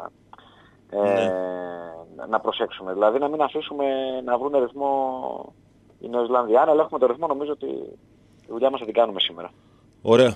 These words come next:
Speaker 1: Και μετά, εντάξει, αν το καταφέρουμε σήμερα, οκ. Πρέπει
Speaker 2: Θα
Speaker 1: να κερδίσουν τις Ηνωμένες Πολιτείες και τη Τσεχία.
Speaker 2: θα το δούμε.
Speaker 1: Άμα θες να προχωρήσεις σε μια μεγάλη διοργάνωση, πρέπει να κάνεις και μεγάλες νίκες.
Speaker 2: Ε, βέβαια. Θα το δούμε το παιχνίδι, σαφώς έχει ενδιαφέρον.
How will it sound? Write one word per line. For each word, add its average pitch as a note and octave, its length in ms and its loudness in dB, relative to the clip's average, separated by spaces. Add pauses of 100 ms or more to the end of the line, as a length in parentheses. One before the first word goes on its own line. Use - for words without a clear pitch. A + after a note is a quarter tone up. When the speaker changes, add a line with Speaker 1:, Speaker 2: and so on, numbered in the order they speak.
Speaker 1:
Και E3 100 2
μετά, D#3+ 180 6
εντάξει, D3 280 4
αν C#3 80 2
το D3 60 4
καταφέρουμε B2 400 2
σήμερα, E3+ 340 -4 (380)
οκ. - 100 -20
Πρέπει - 140 -14 (500)
Speaker 2:
Θα B2+ 120 4
Speaker 1:
να A#2 100 0
κερδίσουν A#2 200 2
τις - 80 -12
Ηνωμένες B2+ 240 -4
Πολιτείες G#2+ 380 -4
και C3 120 0
τη C3 60 -14
Τσεχία. F2+ 360 -10 (160)
Speaker 2:
θα A2+ 140 -8
το G2 140 2
δούμε. B2+ 260 2
Speaker 1:
Άμα C3+ 220 2
θες B2 100 -6
να A#2 80 -2
προχωρήσεις A2+ 340 2
σε A#2+ 60 -10
μια A#2+ 80 0
μεγάλη A2 240 2
διοργάνωση, D3 540 2 (420)
πρέπει B2 160 0
να F#2 80 -10
κάνεις D3+ 200 -6
και D3 60 -14
μεγάλες C3 280 0
νίκες. G#2 280 -12 (720)
Speaker 2:
Ε, G#2 100 -2
βέβαια. G2 300 0 (760)
Θα A2+ 140 -8
το F#2+ 100 2
δούμε A2 180 0
το F#2+ 80 -6
παιχνίδι, B2+ 440 -4
σαφώς G#2 300 -4
έχει G2+ 100 0
ενδιαφέρον. B2+ 540 -4